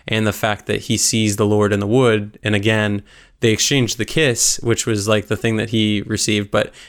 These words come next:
in the, in the, in the poem, he doesn't, you know, he, he doesn't fail in the same way. He fails because he, he kisses and then re-, gives the kiss to the Lord, but then ultimately fails because he doesn't give the belt.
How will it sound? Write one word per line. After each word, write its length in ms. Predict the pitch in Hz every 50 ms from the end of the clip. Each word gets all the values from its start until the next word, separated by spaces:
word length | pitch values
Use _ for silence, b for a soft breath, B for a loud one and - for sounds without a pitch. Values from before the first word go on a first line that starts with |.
| B
in 100 | - 110
the, 180 | 113 107 104 110 - _ - -
in 100 | 117 110
the, 180 | 104 101 104 - -
in 140 | - 120 110
the 80 | 104
poem, 580 | 98 - - 175 175 165 135 117 110 107 101 101 b b b b b b b b b b
he 160 | b - 127 120
doesn't, 360 | 120 117 117 117 - - - _ _ _ _ _ _ _ _ _ _
you 160 | - 117 113
know, 80 | 110 101
he, 320 | 101 - - 123 117 113
he 340 | - - - - 117 113 110
doesn't 300 | 107 113 110 110 110 -
fail 340 | - - - 120 117 110 107
in 80 | 104 101
the 60 | 98
same 240 | - 104 101 101 101
way. 160 | 101 107 110
He 120 | 107 113
fails 300 | 107 - 120 120 120 110
because 280 | 107 113 - 123 107 -
he, 180 | 110 104 - _
he 180 | - - - -
kisses 500 | - - - 143 139 - 156 147 143 135
and 100 | 127 113
then 140 | 110 107 104
re-, 140 | 107 110 - - - -
gives 320 | 117 120 120 120 113 110
the 60 | 117
kiss 320 | - - 123 113 - - -
to 40 | 113
the 100 | 113 110
Lord, 400 | 110 113 117 123 131 135 131 B B B B B B B
but 100 | - 110
then 140 | 123 117 110
ultimately 440 | 113 117 110 120 117 110 104 107
fails 220 | 104 - 117 110 101
because 220 | 110 104 110 110
he 80 | 107 101
doesn't 240 | 113 117 120 113 104
give 140 | 110 104
the 80 | 101 101
belt. 420 | 104 127 135 135 117 - - -